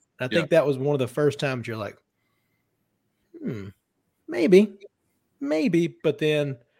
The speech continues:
Speaker 1: you lose a few guys, things happen. You're like, "I don't know." But as
Speaker 2: Mm-hmm.
Speaker 1: they,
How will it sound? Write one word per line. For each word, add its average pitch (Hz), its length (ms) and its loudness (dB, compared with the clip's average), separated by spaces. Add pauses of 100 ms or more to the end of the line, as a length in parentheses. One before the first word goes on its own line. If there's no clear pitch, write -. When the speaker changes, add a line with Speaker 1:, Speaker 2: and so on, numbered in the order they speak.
(380)
Speaker 1:
you - 100 -8
lose 156 200 2
a 143 40 -2
few 139 200 -4
guys, 131 500 -2
things 127 260 -8
happen. 123 420 -4
You're 110 100 -8
like, 113 260 -10
"I 110 60 -14
don't 110 140 -10
know." 107 200 -8 (200)
But 123 220 -8
as 120 180 -6
Speaker 2:
Mm-hmm. 92 60 -10
Speaker 1:
they, 117 200 -6